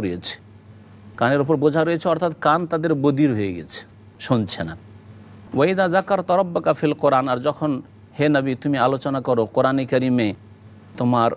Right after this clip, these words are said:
রবের কথা একমাত্র, ওয়াহদাহু, ওয়াল্লাউ আলা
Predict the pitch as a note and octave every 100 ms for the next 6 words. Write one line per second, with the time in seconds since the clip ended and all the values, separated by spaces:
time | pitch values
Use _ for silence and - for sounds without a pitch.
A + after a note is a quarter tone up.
0 | - G#2 A#2+ C3+ F3 D#3 C#3+ A2+ F2 -
1 | - - - A#2+ G#2 F#2 - E2+ E2+ -
2 | A2 G#2 F2+ F2+ - A2+ D#3 D#3 C3+ B2